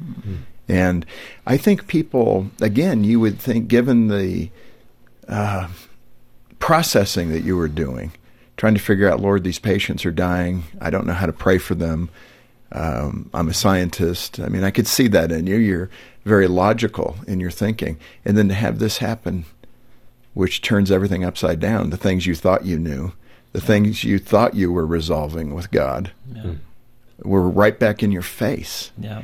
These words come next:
Speaker 2: Did you have that moment? I mean, I tend to be more of an emotional person this way,
Speaker 3: Mm-hmm.
Speaker 2: where I'd be saying, "Lord, what are you doing?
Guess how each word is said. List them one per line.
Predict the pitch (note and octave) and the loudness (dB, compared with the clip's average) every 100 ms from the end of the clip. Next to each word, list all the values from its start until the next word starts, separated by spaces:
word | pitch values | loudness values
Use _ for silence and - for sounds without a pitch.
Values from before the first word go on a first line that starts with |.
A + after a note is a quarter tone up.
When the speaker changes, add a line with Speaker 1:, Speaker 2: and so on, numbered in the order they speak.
| - | 0
Speaker 2:
Did | A#2 A2+ | 2 4
you | C3+ | 4
have | D3+ | 4
that | F#3+ - | 4 2
moment? | F#2 G2+ A#2+ C3 - | 2 2 2 0 -2
I | G2+ | 0
mean, | G#2+ A2+ A2 | 2 2 2
I | B2 D#3+ | 2 2
tend | - F3 | 2 0
to | B2+ | 2
be | A2+ | 2
more | G#2+ G#2+ | 2 2
of | G#2 | 2
an | G2+ | 2
emotional | F#2 G2 A2+ - G#2 E2 | 2 2 2 0 -2 -2
person | A#2+ A#2+ A2 E2+ | 2 2 2 -2
this | D2+ - | -2 -2
way, | G2+ - | 0 0
Speaker 3:
Mm-hmm. | - | 0
Speaker 2:
where | F2+ F2 F2 - - - - | 0 0 0 -6 -20 -20 -4
I'd | - | 0
be | G#2+ | 2
saying, | G#2 A#2+ G#2 A2+ | 4 4 4 4
"Lord, | F3+ F3 | 4 4
what | E3 | 4
are | G#3+ | 2
you | G#3 | 2
doing? | G#2 G#2 A#3+ D4 E2 | 0 4 4 4 -2